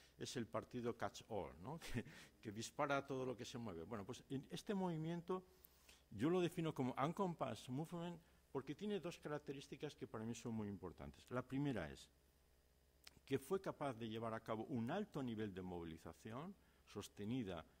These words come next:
y continuada en el tiempo, es verdad que un tiempo limitado,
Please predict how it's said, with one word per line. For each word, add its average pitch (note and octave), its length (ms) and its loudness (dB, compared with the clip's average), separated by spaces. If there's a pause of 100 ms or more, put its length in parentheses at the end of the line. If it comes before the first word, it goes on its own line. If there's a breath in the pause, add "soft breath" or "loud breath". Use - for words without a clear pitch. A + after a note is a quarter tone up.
y G2+ 100 -6
continuada G2 880 -4
en F2+ 120 -8
el D#2+ 120 -8
tiempo, C3+ 460 -4
es F2+ 100 -10
verdad G2 220 -2
que - 120 -14
un F2 100 -8
tiempo F2 340 -8
limitado, F2+ 640 -6